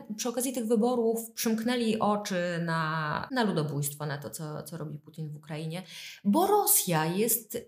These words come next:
elementem starego świata, w którym było bezpieczniej, a ta przyszłość jest, jest niebezpieczna i należy się jej bać? Może, y, ostatecznie Rosja jest ciągle gdzieś z tyłu głowy gwarantem, e, starego świata. W, e,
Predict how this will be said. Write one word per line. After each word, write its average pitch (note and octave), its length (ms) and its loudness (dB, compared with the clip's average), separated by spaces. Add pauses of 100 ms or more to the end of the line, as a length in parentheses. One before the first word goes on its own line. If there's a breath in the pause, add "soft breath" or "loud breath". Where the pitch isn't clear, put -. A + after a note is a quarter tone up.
(240)
elementem A#3 640 -2 (200)
starego B3+ 480 2
świata, A3+ 400 -2
w E3 80 -8
którym G3+ 260 0
było F3+ 180 -4
bezpieczniej, F3 720 -2
a G#3 60 -4
ta F3 120 -8
przyszłość - 680 -10
jest, E3+ 380 -2 (120)
jest G3+ 260 -2
niebezpieczna F3+ 1000 -4 (120)
i F#3+ 80 -2
należy F3 300 -2
się - 160 -8
jej D#3+ 120 -4
bać? G#3 640 -8 (320)
Może, F#3 400 -2
y, G3+ 40 -8 (440)
ostatecznie G3 480 0
Rosja F3+ 420 0
jest - 320 -6
ciągle F3 380 -2
gdzieś E3 500 -6
z - 80 -6
tyłu E3+ 160 -6
głowy E3 480 -6
gwarantem, E3 720 -6
e, E3 320 -6
starego D#3+ 360 -8
świata. - 480 -12 (280)
W, - 40 -16
e, E3 560 -12